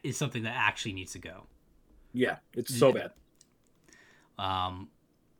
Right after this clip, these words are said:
Speaker 1: the Mets got a new signing. Andrew, how do you feel about it?
Speaker 2: Love it. I mean, that's the, been the, a huge issue for the Mets is, is, um, depth,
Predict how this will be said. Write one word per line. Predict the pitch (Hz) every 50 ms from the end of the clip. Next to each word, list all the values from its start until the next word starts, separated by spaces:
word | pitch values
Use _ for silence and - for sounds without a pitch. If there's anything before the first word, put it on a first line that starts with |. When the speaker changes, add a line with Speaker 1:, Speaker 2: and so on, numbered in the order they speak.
| _ _ _ _ -
Speaker 1:
the | 143 135 127
Mets | 131 147 165 180 - - - - - - - - _ _ _ _ -
got | - 151 143 139
a |
new | 131 127
signing. | 120 - - 151 143 143 156 165 180 180 165 - - _ - -
Andrew, | 180 180 185 170 185 202 226 226 202 -
how | 156 135
do | 127
you | 117
feel | - - 127 120
about | 110 117 117 123
it? | 156 202 - _ _ _ _ _ _ _ - _ _ _ _ - _ - - _ -
Speaker 2:
Love | 127 135 127 120 107
it. | 110 104 - -
I | 120 123
mean, | 123 123
that's | 131 131 - -
the, | 135 123
been | 117 - - 131 131 127
the, | 123 120 113 110 -
a | - 113 104
huge | - 135 127 113 113
issue | 117 113 131 120
for | 120
the | 120 120
Mets | 120 123 120 -
is, | 110 110 104 98 101 101 95 92
is, | 101 98 92 95
um, | 101 95 92 95 92 92 90 92 98 - - _ _ _ _ _ _ - - - - - - _ _ _ -
depth, | 120 123 - -